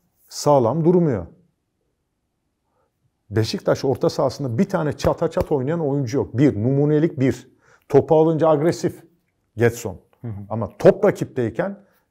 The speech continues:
Speaker 1: göğüs göğüse oynayan oyuncu görmedim ben Beşiktaş'ta. Siz gördünüz mü?
Speaker 2: Yok.
Speaker 1: Yok. Yani sağ kanat dövüşmez, sol kanat dövüşmez, ön taraf dövüşmez. Arka tarafta zaten bir tanesi çıt kırıldım.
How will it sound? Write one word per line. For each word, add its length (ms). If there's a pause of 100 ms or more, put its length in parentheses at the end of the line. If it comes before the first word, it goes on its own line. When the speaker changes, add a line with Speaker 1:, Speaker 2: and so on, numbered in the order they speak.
(540)
Speaker 1:
göğüs 380
göğüse 260
oynayan 360
oyuncu 340
görmedim 440
ben 180
Beşiktaş'ta. 420
Siz 240
gördünüz 420
mü? 140
Speaker 2:
Yok. 280 (300)
Speaker 1:
Yok. 400
Yani 280 (440)
sağ 300
kanat 340
dövüşmez, 440
sol 340
kanat 340
dövüşmez, 640
ön 160
taraf 380
dövüşmez. 560 (800)
Arka 300
tarafta 340
zaten 340
bir 80
tanesi 400
çıt 180
kırıldım. 520